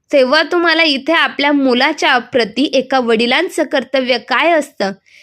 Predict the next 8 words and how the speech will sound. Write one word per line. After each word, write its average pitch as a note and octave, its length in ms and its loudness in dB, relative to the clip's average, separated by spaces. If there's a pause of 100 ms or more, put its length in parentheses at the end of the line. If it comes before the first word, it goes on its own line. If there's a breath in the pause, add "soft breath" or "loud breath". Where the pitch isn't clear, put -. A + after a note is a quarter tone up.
(140)
हे A#3+ 140 2
सांगायला C#4 560 0
आलास. G#3 300 0 (600 soft breath)
मग E4 160 0
मुलाचं F4 460 2
कर्तव्य F#4 560 0
नसतं F4 400 0
का A#3 300 -2